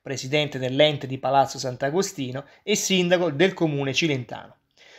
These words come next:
"Quasi un mese è trascorso dalla misura cautelare che ha riguardato Alfieri e tutto sembra sospeso", osserva Tomasetti.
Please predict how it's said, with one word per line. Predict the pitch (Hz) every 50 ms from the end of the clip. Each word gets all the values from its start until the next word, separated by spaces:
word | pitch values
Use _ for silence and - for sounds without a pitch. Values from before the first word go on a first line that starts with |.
| - _
"Quasi | - 196 220 220 165 170
un | 185 170
mese | 175 190 190 185 170 160
è | 143 147
trascorso | - 147 139 127 - - - 175 165 151 - - 160
dalla | 135 139 135 131
misura | 131 135 123 - 165 143 139
cautelare | 123 - 156 147 139 - 190 185 160 127 123 127 139 - _ - _ _
che | _ 151
ha | 143
riguardato | 139 156 202 190 165 170 160 143 135 151 151 147 135 143 -
Alfieri | - 151 139 127 - - 180 170 139 123 117 110 - _ _ _
e | _ - 135 -
tutto | _ 214 214 208 214 233 202
sembra | 196 170 165 156 147 139
sospeso", | - 151 139 - - - 208 175 139 104 - 110 - _ - _ _
osserva | - 127 - - 147 135 123 120 135
Tomasetti. | 123 139 131 127 123 - - 113 104 - _ _ 110 110